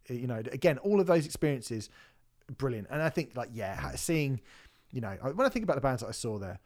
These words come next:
Soulfly, Limp Bizkit, Deftones, Rage Against the Machine, Foo Fighters, uh, Alkaline Trio, At the Drive-In,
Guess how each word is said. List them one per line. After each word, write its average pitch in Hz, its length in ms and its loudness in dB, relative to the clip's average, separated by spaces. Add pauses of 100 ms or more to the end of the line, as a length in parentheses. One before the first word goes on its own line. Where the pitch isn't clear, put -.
(140)
Soulfly, 127 800 4 (240)
Limp 120 200 -2
Bizkit, 110 520 -6 (360)
Deftones, 110 760 -4 (440)
Rage 135 260 0
Against 120 180 -6
the 120 40 -8
Machine, 110 500 -6 (200)
Foo 127 280 -2
Fighters, 107 720 -6 (380)
uh, 101 720 -4
Alkaline 113 420 -6
Trio, 107 580 -6 (100)
At 120 160 -4
the 117 100 -8
Drive-In, 104 720 -6